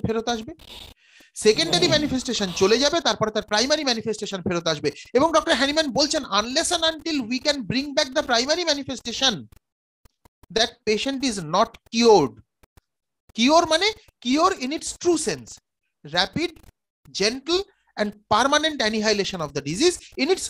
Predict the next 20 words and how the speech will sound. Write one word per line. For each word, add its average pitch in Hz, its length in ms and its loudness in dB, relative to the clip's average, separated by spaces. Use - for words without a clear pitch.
whole 240 260 6
extent। - 340 -14
That 185 220 0
is 220 60 -2
not 156 120 0
done 120 140 -2
unless 196 260 -2
and 240 120 2
until 359 200 0
this 262 120 2
primary 311 400 2
manifestation 269 500 -6
comes 403 300 2
and 269 120 -4
is 156 80 -10
cured 220 280 -2
by 220 120 2
a - 20 -6
similar 254 360 -2
medicine 110 360 -14